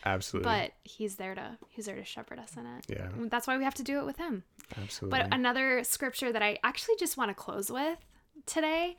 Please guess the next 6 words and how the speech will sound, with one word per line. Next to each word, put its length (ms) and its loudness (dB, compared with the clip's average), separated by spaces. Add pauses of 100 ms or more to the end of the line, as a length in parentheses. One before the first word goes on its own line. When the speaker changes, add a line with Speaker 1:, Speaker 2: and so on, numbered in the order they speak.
(460)
Speaker 2:
um, 400 -2 (140)
is 680 2
First 300 2
Peter 240 2
five 460 6
ten. 520 -4